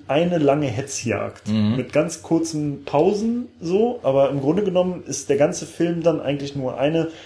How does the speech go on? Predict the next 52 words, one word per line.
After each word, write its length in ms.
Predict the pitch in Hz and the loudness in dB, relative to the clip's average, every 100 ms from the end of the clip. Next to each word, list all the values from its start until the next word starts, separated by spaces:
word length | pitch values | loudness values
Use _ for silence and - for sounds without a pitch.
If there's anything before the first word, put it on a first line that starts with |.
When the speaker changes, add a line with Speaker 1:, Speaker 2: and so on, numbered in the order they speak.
| - _ | -20 _
Speaker 1:
Hetzjagd, 880 | - 165 165 - 165 170 175 - 135 | -2 -2 -2 0 4 4 2 -4 -8
wie, 380 | 135 143 143 135 | -2 0 0 0
äh, 240 | 131 127 - 127 123 123 | -4 -4 -4 -2 0 0
Reese 420 | 135 175 190 - - | -2 -2 -2 -6 -8
und 380 | 135 135 131 | -6 -6 -8
Sarah 380 | - - 143 131 | -8 0 4 4
Connor 480 | 127 143 151 170 165 165 - _ | 4 2 2 2 2 -4 -18 _
vor 220 | - - 135 | -4 2 4
dem 160 | 143 | 2
Terminator 500 | 139 139 131 120 120 | 2 0 2 0 2
halt 160 | 117 113 | 0 -2
flüchten, 420 | - 127 - 151 | -2 -4 -2 0
der 100 | 131 | 2
dann 240 | 123 131 131 | 2 0 -4
sie 240 | - 117 151 | -6 -2 2
aber 200 | 131 127 | 2 4
irgendwann 440 | 147 156 135 139 | 4 4 0 0
immer 260 | 147 147 127 | 2 2 2
wieder 180 | 131 - | 2 2
erreicht. 500 | 113 110 104 101 - | 2 0 0 -2 -2
Speaker 2:
Genau. 280 | 104 98 92 | 0 2 0
Speaker 1:
So, 100 | 110 | -4
Speaker 2:
Wir 60 | 107 | 0
Speaker 1:
ne? 60 | |
Speaker 2:
müssen 160 | 117 123 | 2 2
vielleicht 220 | 123 120 | 4 2
noch 140 | 127 123 | 2 0
kurz 180 | 120 | 0
dazu 260 | 113 98 123 | 0 0 2
sagen, 160 | 139 123 | 4 4
in 60 | |
dieser 220 | 110 107 | 2 2
Schießerei, 520 | 104 - 120 110 104 123 | 0 0 0 2 2 2
in 60 | |
dieser 220 | 117 107 104 | 2 2 2
Disco, 420 | 110 120 - 147 | 2 0 2 4
die 100 | 131 | 4
da 100 | 127 | 2
passiert 440 | 127 135 - 143 | -2 -2 2 2
ist, 280 | 143 160 - - - - | 2 -2 -6 -18 -20 -10
da 80 | - | -2
ist 100 | 113 | 0
es 140 | 139 131 | 0 2
ja 100 | 117 | 4
dann 180 | 113 | 4
so, 200 | 110 120 120 | 4 2 2
also 200 | 104 104 | 2 2
Reese, 500 | 104 127 156 - - | 4 2 0 -2 -2
äh, 160 | 107 90 - _ _ - | -2 -2 -8 _ _ -14
rennt 240 | 101 117 120 | -2 -2 0
zu 240 | - 139 160 | 0 0 4
ihr, 260 | 165 160 | 4 4